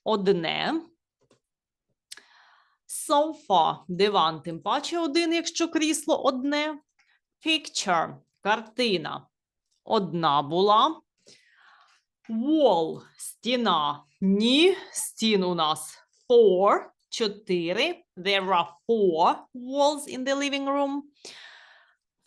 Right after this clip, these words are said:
False. D V D player. Один. Що це я вже не туди пішла? True. Piece of furniture.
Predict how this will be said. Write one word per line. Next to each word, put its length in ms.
False. 720
D 300
V 260
D 280
player. 560
Один. 880
Що 280
це 220
я 100
вже 180
не 140
туди 220
пішла? 480
True. 540
Piece 580
of 340
furniture. 720